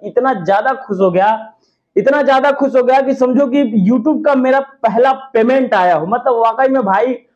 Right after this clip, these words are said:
और देखिए इनकी बात करें तो भाई टीके सेवन जो channel है भाई, इनका support मेरे साथ सदैव रहता है।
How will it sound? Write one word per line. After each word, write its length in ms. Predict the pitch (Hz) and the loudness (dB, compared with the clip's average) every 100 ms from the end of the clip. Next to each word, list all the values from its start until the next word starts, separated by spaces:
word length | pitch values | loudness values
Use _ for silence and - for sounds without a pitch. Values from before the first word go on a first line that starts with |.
| _ _ | _ _
और 80 | 233 | -2
देखिए 240 | 302 302 330 | 0 0 2
इनकी 220 | 311 320 | 2 2
बात 280 | 277 277 277 | 0 0 0
करें 160 | 294 | 0
तो 80 | 294 | 2
भाई 200 | 226 247 | 2 0
टीके 300 | 262 247 233 | 0 -2 -2
सेवन 340 | 269 254 254 247 | 0 0 0 0
जो 100 | 247 | -2
channel 480 | - 220 240 262 220 | -2 0 0 0 0
है 80 | 220 | 0
भाई, 240 | 190 220 | 0 0
इनका 280 | 220 208 226 | 0 0 -2
support 460 | 226 208 196 247 254 | -2 -4 0 0 2
मेरे 200 | 214 220 | 2 0
साथ 320 | 220 214 220 - | 0 -2 -4 -6
सदैव 400 | - 180 247 247 | -2 2 4 4
रहता 300 | 208 190 170 | 2 0 0
है। 360 | 202 220 220 | 0 -2 -8